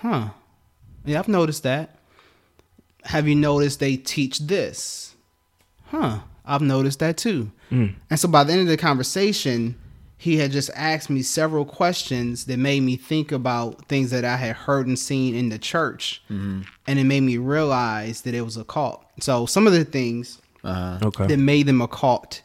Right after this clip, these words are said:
Speaker 1: is, for one, they believe that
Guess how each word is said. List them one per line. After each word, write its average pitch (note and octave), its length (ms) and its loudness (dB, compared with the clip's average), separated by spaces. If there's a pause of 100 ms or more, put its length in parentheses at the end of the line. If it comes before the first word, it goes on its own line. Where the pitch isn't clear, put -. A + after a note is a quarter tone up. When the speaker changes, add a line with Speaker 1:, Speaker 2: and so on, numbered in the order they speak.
(320)
Speaker 1:
is, A#2+ 640 -4 (300)
for C3 100 -2
one, C3 480 0 (720)
they D#3 160 6
believe D#3 600 2
that B2 600 -4